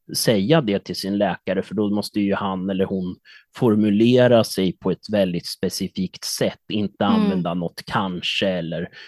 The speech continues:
Speaker 1: utan vara väldigt sådär, eh, extremt tydliga och verkligen
Speaker 2: Mm.
Speaker 1: förklara saker som, nästan som att man förklarar det för ett litet barn.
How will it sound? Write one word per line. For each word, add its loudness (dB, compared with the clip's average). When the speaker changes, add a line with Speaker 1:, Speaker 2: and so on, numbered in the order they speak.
Speaker 1:
utan -2
vara 2
väldigt 0
sådär, -4
eh, -12
extremt 2
tydliga -2
och -2
verkligen 0
Speaker 2:
Mm. 0
Speaker 1:
förklara 4
saker -6
som, -8
nästan -8
som -8
att -12
man -6
förklarar -4
det -10
för -10
ett -12
litet -8
barn. 0